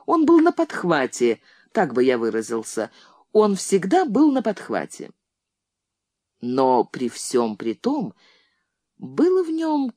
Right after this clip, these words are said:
кое-что, мягко выражаясь, загадочное. Он-то сам очень стремился не оставлять по себе впечатления загадочного, и, как правило, это ему превосходно удавалось.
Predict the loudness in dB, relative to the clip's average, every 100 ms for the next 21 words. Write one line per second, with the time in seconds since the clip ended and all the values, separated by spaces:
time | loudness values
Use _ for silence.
0 | _ -4 -2 -2 -6 -6 -2 2 0 -2
1 | -2 0 0 0 -2 -4 -4 -6 -6 -6
2 | -6 -4 -4 -6 -8 -10 -10 -8 -8 -12
3 | _ _ _ _ _ _ _ 0 0 0
4 | -2 -2 -2 2 2 2 -2 -2 0 2
5 | 2 0 0 0 0 -8 -20 _ 0 2
6 | 2 0 0 2 0 -2 -4 0 0 0
7 | -6 -8 -2 0 0 -2 -2 -2 -4 -6
8 | -4 -4 -4 -10 -6 -4 -2 -4 -4 -2
9 | 0 0 0 -4 -6 -6 -4 -4 -4 -4
10 | -4 -2 -2 -2 -2 -2 -2 -2 -4 -12